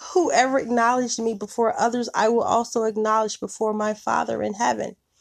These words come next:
But whoever disowns me before others, I will disown before my Father in heaven."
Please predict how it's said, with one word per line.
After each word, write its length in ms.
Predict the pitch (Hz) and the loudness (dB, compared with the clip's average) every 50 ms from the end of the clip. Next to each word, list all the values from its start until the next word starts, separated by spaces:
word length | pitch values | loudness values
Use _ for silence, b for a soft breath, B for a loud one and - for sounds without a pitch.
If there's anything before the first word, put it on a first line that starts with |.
| B B B B B B - | B B B B B B -2
But 160 | 175 175 170 | 0 0 0
whoever 480 | 170 190 185 175 175 180 185 190 190 190 | 0 -2 0 0 2 2 2 0 -2 -2
disowns 640 | 180 190 180 - - - 190 185 196 196 190 - | -2 -2 -2 -2 -4 -4 -6 -6 -6 -6 -6 -8
me 100 | 180 170 170 | -8 -10 -10
before 380 | 165 165 - - - 175 - | -10 -14 -16 -10 -10 -8 -8
others, 320 | - - 160 160 160 160 - - | -6 -8 -8 -8 -10 -12 -10 -6
I 160 | - 165 170 | -4 -4 -4
will 200 | 165 165 170 170 | -4 -6 -10 -10
disown 880 | 165 170 165 - - - - - 180 190 185 180 170 160 151 151 156 151 _ _ _ _ _ _ _ _ _ _ _ | -8 -6 -6 -6 -6 -8 -8 -6 -6 -6 -6 -6 -8 -10 -12 -12 -14 -16 _ _ _ _ _ _ _ _ _ _ _
before 400 | - 156 143 - - 151 156 151 | -12 -12 -12 -10 -6 -6 -4 -4
my 200 | 143 147 143 147 | -4 -6 -8 -8
Father 460 | 139 - - 147 147 147 143 143 143 139 | -10 -8 -10 -8 -8 -8 -10 -10 -10 -12
in 100 | 139 135 | -12 -12
heaven." 380 | 131 143 139 131 127 131 131 | -12 -12 -14 -14 -14 -16 -20